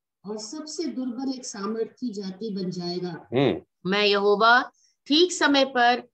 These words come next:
Speaker 1: ये सब कुछ शीघ्रता से पूरा करूंगा।
Speaker 2: ਆਮੇਨ। ਅਸੀਂ ਇਹ ਵੇਖ ਰਹੇ ਹਾਂ ਕਿ ਹੁਣ ਪਹਿਲਾ ਜੋ ਰਾਈ ਦੇ ਦਾਣਾ ਇੱਕ ਤਰੀਕੇ ਨਾਲ ਵਿਅਕਤੀਗਤ ਜੀਵਨ ਦੇ ਨਾਲ ਸੰਬੰਧਿਤ ਹੈ, ਫਿਰ ਉਸ ਤੋਂ ਬਾਅਦ ਯਸ਼ਾਇਆ ਸੱਠ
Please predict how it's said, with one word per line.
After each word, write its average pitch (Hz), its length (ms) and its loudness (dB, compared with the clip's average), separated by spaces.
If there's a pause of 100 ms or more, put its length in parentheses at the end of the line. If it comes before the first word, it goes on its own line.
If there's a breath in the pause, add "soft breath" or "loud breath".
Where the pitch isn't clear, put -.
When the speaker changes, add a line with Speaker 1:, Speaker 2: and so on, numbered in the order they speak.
(180)
Speaker 1:
ये 226 100 4
सब 294 240 0
कुछ 277 240 -2
शीघ्रता 208 680 -2
से 202 380 0
पूरा 190 520 0
करूंगा। 170 600 0 (240)
Speaker 2:
ਆਮੇਨ। 117 440 4 (400)
ਅਸੀਂ 202 280 4
ਇਹ 247 60 6
ਵੇਖ 240 320 4
ਰਹੇ 180 320 6
ਹਾਂ 143 260 4 (500)
ਕਿ 196 440 6 (260)
ਹੁਣ 226 240 8
ਪਹਿਲਾ 247 420 6
ਜੋ 220 440 6 (120)
ਰਾਈ 202 260 6
ਦੇ 190 140 6
ਦਾਣਾ 180 380 4
ਇੱਕ 170 200 4
ਤਰੀਕੇ 185 320 6
ਨਾਲ 175 240 6
ਵਿਅਕਤੀਗਤ 156 580 4
ਜੀਵਨ 160 400 4
ਦੇ 151 100 6
ਨਾਲ 143 220 4
ਸੰਬੰਧਿਤ 131 600 0 (180)
ਹੈ, 104 200 2 (560)
ਫਿਰ 151 180 6
ਉਸ 170 220 2
ਤੋਂ 180 120 4
ਬਾਅਦ 196 360 4 (340)
ਯਸ਼ਾਇਆ 185 520 6
ਸੱਠ 170 340 0